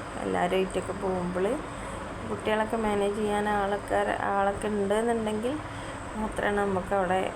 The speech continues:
അവിടെ നല്ല എവിടെ പോവുകയാണെങ്കിലും ഇറങ്ങാനൊക്കെ സാധിക്കുള്ളൂ ട്ടോ. അല്ലാന്നുണ്ടെങ്കിൽ നമുക്കിങ്ങനെ ഈ ഒരു വ്യൂ ഇങ്ങനെ കണ്ടിട്ട് ഇങ്ങനെ, ഏഹ്, സ-, ഹാപ്പി ആയിട്ട് ഇങ്ങനെ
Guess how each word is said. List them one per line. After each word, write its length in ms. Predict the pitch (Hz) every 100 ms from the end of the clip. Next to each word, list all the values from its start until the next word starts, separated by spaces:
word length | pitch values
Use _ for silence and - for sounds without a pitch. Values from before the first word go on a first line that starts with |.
| -
അവിടെ 380 | 180 175 175 202
നല്ല 240 | 302 247
എവിടെ 480 | 226 220 190 180 202
പോവുകയാണെങ്കിലും 760 | 233 247 226 220 214 202 208 214
ഇറങ്ങാനൊക്കെ 640 | 208 185 180 180 185 185 208
സാധിക്കുള്ളൂ 760 | 220 190 170 160 - 175 170
ട്ടോ. 200 | 180 170 175 - - - - - -
അല്ലാന്നുണ്ടെങ്കിൽ 720 | - 85 82 180 208 247 302
നമുക്കിങ്ങനെ 540 | 339 269 247 247 240 233
ഈ 120 | 226 226
ഒരു 140 | 226
വ്യൂ 300 | 220 208 214 214
ഇങ്ങനെ 260 | 214 208
കണ്ടിട്ട് 520 | 208 233 208 196 190 214
ഇങ്ങനെ, 300 | 202 196 196 - - - - - - - - - - 214
ഏഹ്, 180 | 208 208 202
സ-, 380 | 208 196 196 202
ഹാപ്പി 280 | 196 -
ആയിട്ട് 220 | 196 190 185
ഇങ്ങനെ 260 | 185 180